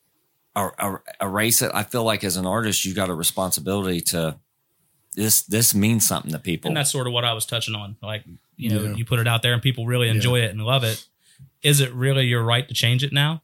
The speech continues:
Speaker 2: I mean, it's yours. It's your, your art. And you do what you wanna do.
Speaker 1: At the end of the day, yes.
Speaker 2: You
Speaker 1: I
Speaker 2: have the
Speaker 1: think you
Speaker 2: right,
Speaker 1: have the right to
Speaker 2: the
Speaker 1: do it.
Speaker 2: right to do that for sure. But
Speaker 1: Don't mean you should.
Speaker 2: but should you?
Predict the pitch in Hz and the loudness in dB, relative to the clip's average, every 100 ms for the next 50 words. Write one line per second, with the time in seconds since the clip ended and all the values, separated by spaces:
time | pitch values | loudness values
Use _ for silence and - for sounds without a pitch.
0 | - 131 123 120 147 160 123 117 113 - | 0 4 4 2 2 4 4 4 2 2
1 | 135 127 - 131 127 113 113 - _ 104 | 4 4 0 0 2 2 0 -2 _ -8
2 | 104 107 113 113 113 110 95 110 101 101 | -2 0 2 2 2 0 -2 -4 -6 -4
3 | 110 110 110 117 127 127 143 107 95 101 | -2 0 0 0 2 2 4 2 2 2
4 | 87 87 73 57 143 151 151 135 127 147 | 4 4 2 4 4 6 6 4 6 6
5 | 135 127 113 110 95 85 82 127 131 143 | 6 4 2 0 0 0 2 2 4 2
6 | 139 127 117 113 110 104 107 - 98 95 | 2 -2 -2 -2 -2 -4 -4 -2 -2 -4
7 | 107 110 98 104 185 - 87 78 101 - | 0 0 2 4 4 2 0 0 0 2
8 | 123 - | 0 -2